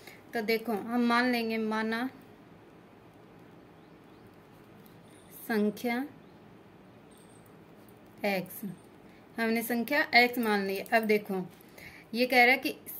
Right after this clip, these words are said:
किसी संख्या के साठ परसेंट, यानी संख्या एक्स का साठ परसेंट में चालीस जोड़ने पर, जोड़ना है, तो चालीस जोड़ने पर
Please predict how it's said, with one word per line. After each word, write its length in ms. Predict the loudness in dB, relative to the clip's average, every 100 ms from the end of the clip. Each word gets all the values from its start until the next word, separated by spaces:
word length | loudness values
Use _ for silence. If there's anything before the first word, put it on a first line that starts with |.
| -4
किसी 240 | -2 -2 0
संख्या 380 | 0 0 0 0
के 120 | 0
साठ 380 | 0 2 2 2
परसेंट, 500 | -2 0 -2 -2 -4 -2
यानी 240 | 0 0
संख्या 520 | 0 -2 -2 0 -2 -2 -2 6
एक्स 280 | 6 4 -2 -6 -6 -16 -20 -20 -20 -20 -20 -20 -20 -20 -20 -10 -2
का 220 | 0 0 -2 -8 -20 -20 -20 -20 -20 -20 -20 -20 -10
साठ 420 | 0 4 4 0
परसेंट 720 | -2 -4 -4 -4 -4 -6 -8 -10 -14 -20 -20 -20 -20 -20 -20 -12 -2
में 300 | 2 2 2 4
चालीस 600 | 4 4 2 0 -2 0
जोड़ने 340 | 0 2 2 0
पर, 240 | -2 -6 -8 -10
जोड़ना 440 | -2 2 4 4 4
है, 200 | 2 0 -10 -20 -20 -12 -8
तो 60 | -8
चालीस 580 | -2 0 2 0 -2 -6
जोड़ने 520 | -4 0 2 2 0 -2 0
पर 300 | 2 2